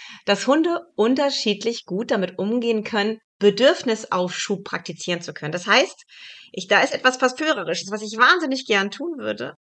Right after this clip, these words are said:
aber ich reiße mich zusammen und tue es nicht. Also, ich Schokolade und ich nehme sie nicht. Ich mache es vielleicht erst in einer Stunde, weil ich mir das fest vorgenommen habe.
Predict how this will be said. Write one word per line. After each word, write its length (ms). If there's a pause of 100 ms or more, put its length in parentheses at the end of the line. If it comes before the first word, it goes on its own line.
aber 160
ich 180
reiße 400
mich 180
zusammen 300
und 100
tue 120
es 120
nicht. 300
Also, 180
ich 220
Schokolade 600
und 80
ich 200
nehme 360 (100)
sie 400 (360)
nicht. 400 (260)
Ich 100
mache 180
es 60
vielleicht 240
erst 220
in 80
einer 280
Stunde, 360
weil 120
ich 80
mir 80
das 140
fest 220
vorgenommen 380
habe. 120